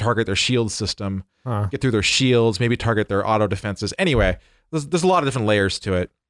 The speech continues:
Speaker 2: Well, we've talked about this at length before, but I definitely don't like that game.
Speaker 1: Okay.
Speaker 2: <laughs>
Speaker 1: Uh, oh, the final boss, by the way, if you're using the, uh, teleportation technique,
Speaker 2: <laughs>
Speaker 1: you don't wanna kill every crew member, 'cause if you kill every crew member, then, then the, uh, the computer,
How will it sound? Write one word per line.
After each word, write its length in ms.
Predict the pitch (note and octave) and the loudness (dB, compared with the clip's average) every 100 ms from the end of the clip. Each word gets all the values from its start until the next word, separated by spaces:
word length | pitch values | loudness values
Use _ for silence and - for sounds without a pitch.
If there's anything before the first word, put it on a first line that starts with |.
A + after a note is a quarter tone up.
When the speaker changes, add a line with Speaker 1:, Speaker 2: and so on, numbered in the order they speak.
| - | -6
Speaker 2:
Well, 140 | B2+ | 0
we've 100 | D3 | 0
talked 220 | - F3+ C3+ | 2 0 2
about 140 | C#3+ | 0
this 140 | A#2 | 0
at 180 | C#3 B2 | 0 0
length 300 | A2+ B2+ - | 0 0 -2
before, 300 | A2+ F#2 A2 | -6 -6 -4
but 80 | G#2 | 0
I 120 | A2 | 0
definitely 360 | A2 A#2 - A2+ | 0 -2 -2 -4
don't 220 | G#2+ G#2 | -4 -4
like 180 | G#2 F#2+ | -4 -4
that 160 | G2 | -8
game. 260 | G2 G2 G2+ - _ - | -4 -4 -4 -8 _ -4
Speaker 1:
Okay. 220 | G2+ F2+ - - | -2 -4 -8 -6
Speaker 2:
<laughs> 440 | F#3+ D#3+ F#3 - E3 - D3+ | -4 0 -2 -2 -8 -8 -4
Speaker 1:
Uh, 220 | A#2+ A#2 - - | 0 0 -2 -4
oh, 80 | |
the 100 | C#3+ | -2
final 300 | - G#3 G3 | 0 2 2
boss, 240 | C#3+ C3 A#2+ | 2 2 2
by 160 | C3 | 2
the 80 | A2 | 2
way, 300 | G#2 G2 G2 - | 4 2 0 -6
if 80 | A#2 | -2
you're 80 | B2 | 0
using 280 | A#2+ A2 G#2 | 2 0 0
the, 180 | G2 | 2
uh, 80 | F#2+ | 2
teleportation 800 | F#2 F#2+ - - F#2 - F2+ E2+ - _ _ - | 0 -4 -4 -6 -4 -4 -4 -6 -12 _ _ -14
technique, 420 | F#2 F2+ F2 - | -10 -6 -6 -2
Speaker 2:
<laughs> 840 | C3+ A2+ - - - _ _ _ A2 | 0 0 -2 -8 -16 _ _ _ -4
Speaker 1:
you 80 | |
don't 120 | A#2 D3 | -2 0
wanna 120 | B2+ | 0
kill 240 | - A#2+ G#2+ | 0 -2 -2
every 240 | A#2 G#2+ | -2 -2
crew 220 | F#2+ A2 G2 | -4 -4 -2
member, 240 | F#2 F#2 | -2 -2
'cause 100 | G#2+ | -4
if 60 | G2+ | -8
you 60 | |
kill 240 | A2 C3+ - _ | -4 -4 -6 _
every 320 | E3 F3+ C#3 C#3+ | -2 0 2 0
crew 180 | C#3+ | 0
member, 260 | B2 A2 G#2+ | 0 2 0
then, 160 | G#2+ G#2+ - | 0 -4 -6
then 220 | G#2+ A2+ | -4 0
the, 200 | A2 G#2+ | 2 2
uh, 200 | G#2 G2 F#2+ - | 2 0 -2 -12
the 60 | - | -18
computer, 540 | - - D#3 A#2 F#2+ | -8 0 2 2 -2